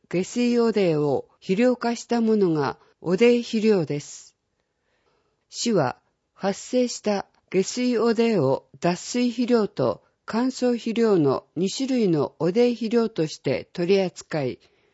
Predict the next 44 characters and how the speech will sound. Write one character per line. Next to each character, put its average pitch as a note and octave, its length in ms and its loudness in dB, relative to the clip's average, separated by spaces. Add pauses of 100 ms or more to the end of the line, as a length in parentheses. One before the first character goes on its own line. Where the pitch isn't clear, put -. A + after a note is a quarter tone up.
(120)
資 - 240 -4
源 A#3+ 320 2
を C#3 240 0
有 G3 220 2
効 A3+ 300 0
に G#3 300 0
利 C#3+ 140 -2
用 F#3+ 180 2
し - 160 -10
て F3 140 -2
い E3 100 0
ま D3+ 200 -2
す。 - 360 -20 (1600)
脱 F3 160 -2
水 A#3+ 400 -4
肥 A#3 160 -2
料。 D3 360 0 (920)
水 C4 360 -4
分 F#3+ 280 2
が D3 260 -2
多 G3 220 0
く、 C3 360 -6 (560)
含 A#3+ 260 -2
水 B3+ 300 -4
率 E3 300 -2
が C3+ 280 -2 (240)
八 A3 320 -8
十 A#3+ 180 -4
パ A#3+ 280 -6
ー A#3 60 -6
セ A#3 200 -2
ン A3 60 -2
ト A#3 140 -4
程 A#3 300 -2
度 G3 120 0
の D3+ 280 2
粘 G#3 300 2
土 A3+ 140 0
状 G#3 260 2
の F#3 180 2
も E3 160 -2
の。 C3 240 -4 (1160)
主 G#3 280 2
に C#3 340 0